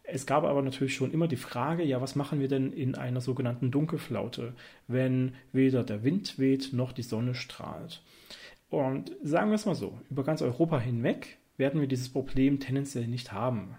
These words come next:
weil wir gerade an der Atlantikküste und in der Nordsee sehr starke Winde haben und zumindest tagsüber auch gerade in Südeuropa sehr gute Sonnenverhältnisse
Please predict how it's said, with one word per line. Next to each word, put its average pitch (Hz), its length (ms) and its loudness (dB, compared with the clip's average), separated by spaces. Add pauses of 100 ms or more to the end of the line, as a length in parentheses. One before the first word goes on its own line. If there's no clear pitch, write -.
weil 127 180 -6
wir 127 60 -2
gerade 131 480 2
an 120 140 0
der 120 100 -4
Atlantikküste 165 760 -2
und 131 120 2
in 123 100 -2
der 120 100 -6
Nordsee 147 560 0 (180)
sehr 113 200 -6
starke 120 460 -4
Winde 165 300 2
haben 170 400 2 (340)
und 127 120 -4
zumindest 117 380 -2
tagsüber 139 800 0
auch 131 240 -2
gerade 131 340 -2
in 120 160 -4
Südeuropa 143 760 2
sehr 160 420 0
gute 151 420 -2
Sonnenverhältnisse 185 1000 -2